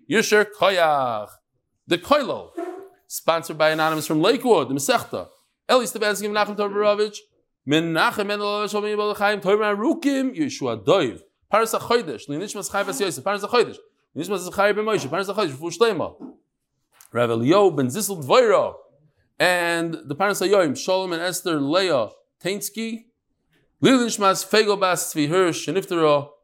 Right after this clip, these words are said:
Tesvav Iyar, Tovshin Ayin Zayin. And the Art of the Month for complete refuah for Chaim Tzvi Ben Leah. Boy, so today we're starting a brand new Mishnah on Daf Lamed Zayin on the base on the bottom.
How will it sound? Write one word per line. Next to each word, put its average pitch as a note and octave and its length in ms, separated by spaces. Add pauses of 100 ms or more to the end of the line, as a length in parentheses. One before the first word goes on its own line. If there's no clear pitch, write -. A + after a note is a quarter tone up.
(220)
Tesvav F3 460
Iyar, F3 220
Tovshin D#3 300
Ayin C#3+ 200
Zayin. G2+ 680 (380)
And D3+ 300
the C3+ 40
Art C#3+ 140
of C3+ 120
the C3 60
Month D3 320
for A#2 140
complete B2 340
refuah D#3+ 440
for A#2 80
Chaim A2+ 240
Tzvi D#3 260
Ben B2 160
Leah. E3+ 600 (640)
Boy, C#3+ 140
so D#3 160
today D#3 460
we're C3 120
starting D#3 240
a B2+ 60
brand C#3+ 240
new C3+ 60
Mishnah C#3 280
on B2 60
Daf A#2+ 160
Lamed A#2+ 180
Zayin C3+ 140
on A#2+ 100
the G#2+ 60
base B2+ 180
on A2 60
the G2+ 80
bottom. D3 420